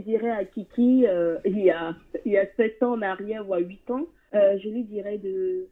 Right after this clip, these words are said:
se faire confiance, que le regard des autres n'a pas d'importance parce que dans les moments les plus sombres,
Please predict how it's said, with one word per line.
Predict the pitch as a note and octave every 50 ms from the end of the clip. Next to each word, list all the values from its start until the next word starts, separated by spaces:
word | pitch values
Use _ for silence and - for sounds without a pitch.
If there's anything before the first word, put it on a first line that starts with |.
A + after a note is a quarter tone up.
| _ _ _
se | - G#3+
faire | - - G#3 G#3+ - - _ _ _ _
confiance, | - A3 F#3 - - - F3+ F3+ A#3 B3+ - _ _ _ _ _ _
que | A#3
le | A3+ A3 A3 G#3
regard | G3+ G#3+ A3 G3+ A#3+ A#3+ B3+
des | A#3 A3 G#3 F#3 F3+ F3 F#3+
autres | G#3 A3+ A3 - - - _ -
n'a | F3+ F3 E3+ E3+ - _ _ _ _
pas | G#3+ G#3+ A3+ -
d'importance | F#3 E3+ F3+ F3+ F3 F#3 F3 - - _ A3 A3 B3 B3 -
parce | - F#3+ F3+ - _ -
que | G#3 G3+ G3+ F#3+ - _ _ _ _
dans | F#3+ F#3 F#3
les | F#3+ G3+ F#3+
moments | G3 G3 G3 G#3 A3+
les | A3+ G#3 G3
plus | - - F#3+ F3+ - _
sombres, | - A3 A3+ B3+ A#3+ G3+ E3 -